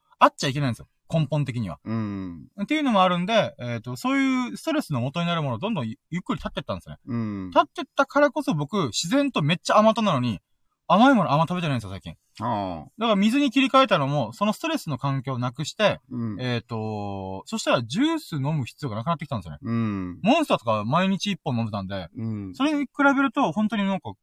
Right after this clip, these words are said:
Speaker 1: なんていうんですか、ゆっくりと変わってったんですね。
Speaker 2: まあ、
Speaker 1: そんな
Speaker 2: 要は、我慢してるというんじゃなくて、その、体のこう本質が変わってきたみたいな。
Speaker 1: そうそうそう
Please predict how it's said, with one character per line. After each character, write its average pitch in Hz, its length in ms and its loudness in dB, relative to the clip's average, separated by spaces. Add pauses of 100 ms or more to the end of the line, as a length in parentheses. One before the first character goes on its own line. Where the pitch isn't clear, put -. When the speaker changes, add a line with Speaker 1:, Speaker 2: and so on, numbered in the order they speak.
(220)
Speaker 1:
な 139 140 -4
ん 123 40 -4
て 113 100 -10
い - 0 -
う - 20 -10
ん - 20 -10
で - 0 -
す - 60 -16
か、 95 160 -16
ゆ 180 120 0
っ - 20 2 (100)
く 330 100 0
り 240 80 0
と 147 100 -4
変 139 100 -2
わ 143 40 0
っ - 20 -12
て - 60 -10
っ 127 40 -16
た 113 80 -8
ん 95 40 -6
で - 40 -14
す 85 60 -20
ね。 87 60 -18 (160)
Speaker 2:
ま 123 120 -4
あ、 - 20 0
Speaker 1:
そ 123 80 2
ん - 20 4
な 127 60 4
Speaker 2:
要 117 100 2
は、 120 260 2 (200)
我 123 100 2
慢 120 240 4
し 107 100 -6
て 117 120 -8
る 120 100 -6
と 113 140 -6
い 113 100 -4
う 113 240 -4
ん 107 40 -6
じ 107 60 -6
ゃ 101 40 -4
な 101 80 -6
く - 140 -20
て、 123 280 -4 (720)
そ 107 100 -6
の、 90 440 -6 (500)
体 107 280 -4
の 107 260 -4
こ 92 320 -8
う 101 40 -16
本 107 180 -4
質 - 240 -14
が 92 180 -6
変 101 80 -2
わ 98 60 0
っ 92 60 -4
て - 100 -18
き - 60 -20
た 82 100 -6
み 80 60 -6
た 240 80 -4
い - 40 -2
な。 - 60 -4
Speaker 1:
そ 262 80 -2
う - 20 0
そ 226 60 2
う 214 40 0
そ 190 60 -2
う - 20 -2